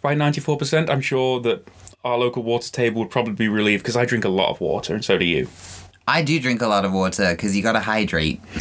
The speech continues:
Speaker 1: Um, they also apparently have solar panels on site, not to mention that they have a lot of recycling practices as well. I also want to point out something, though, uh, going back to the barley. This whole thing about using locally grown barley is one of the, those <laughs> traditions that often the bigger Scottish companies,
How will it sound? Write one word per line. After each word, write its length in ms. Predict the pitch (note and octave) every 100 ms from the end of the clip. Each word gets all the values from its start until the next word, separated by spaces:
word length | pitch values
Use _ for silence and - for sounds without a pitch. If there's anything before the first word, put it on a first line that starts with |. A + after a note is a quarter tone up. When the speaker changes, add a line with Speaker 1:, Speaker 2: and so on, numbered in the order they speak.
| - - -
Speaker 1:
Um, 220 | D#3+ F3
they 140 | F#3
also 240 | G#3+ B3+ A#3+
apparently 260 | A#3 G#3
have 140 | F3 -
solar 200 | G3+ F#3+
panels 300 | B3+ B3+ C#3
on 140 | G2+
site, 340 | - F2 E2 -
not 160 | D#3 E3+
to 80 | F3+
mention 200 | E3+ D#3
that 100 | C#3
they 60 |
have 120 | C3+ C3
a 60 |
lot 120 | F#2
of 60 | G2
recycling 400 | A#2+ F#3+ G3 A2
practices 440 | - - - - G#2+
as 80 |
well. 200 | D3 D3+ -
I 120 | C#3+
also 180 | G3+ A3+
want 120 | G3
to 40 | -
point 240 | F#3 E3
out 180 | F#3 -
something, 380 | B2+ G2+ F#2+ D#2+
though, 260 | C2+ D2 - -
uh, 160 | A2+ A2
going 320 | G2 C3+ D3+
back 320 | C3+ C#3+ -
to 100 | -
the 80 | B2
barley. 480 | A#2 A#2+ G2+ C#2 C2 - - -
This 140 | D#3
whole 180 | E3 A#3+
thing 160 | A#3 A3
about 180 | - D3+
using 240 | F3 D3+
locally 300 | C#3+ C#3 C#3+
grown 240 | C3 B2+
barley 440 | B2 B2 G#2 F#2 -
is 360 | A2 A2 -
one 160 | A#2 C#3+
of 60 | D3+
the, 280 | C#3+ C3+ -
those 240 | D#3 C#3+
<laughs> 60 | -
traditions 520 | D3 C#3+ C#3 B2 -
that 120 | D#3+
often 380 | C#3+ C#3+ D3 B2+
the 80 | C3+
bigger 160 | C3+
Scottish 360 | - C#3+ C#3+ -
companies, 600 | A#2 A2 G#2 F#2 F#2